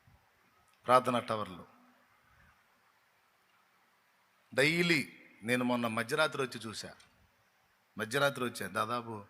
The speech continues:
రెండింటప్పుడు లేచి వచ్చా, రెండింటప్పుడు చూస్తే ప్రార్థన చేస్తూ ఉన్నారు.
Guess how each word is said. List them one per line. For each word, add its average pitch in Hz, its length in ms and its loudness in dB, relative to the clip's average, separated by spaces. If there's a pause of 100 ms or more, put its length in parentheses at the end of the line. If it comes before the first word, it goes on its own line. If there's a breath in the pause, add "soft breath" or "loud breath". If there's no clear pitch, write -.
(500 soft breath)
రెండింటప్పుడు 139 560 0
లేచి 104 220 -4
వచ్చా, - 260 -12
రెండింటప్పుడు 104 580 -8 (2000 soft breath)
చూస్తే 160 220 -6
ప్రార్థన 139 420 -2
చేస్తూ 110 380 0
ఉన్నారు. 85 340 -2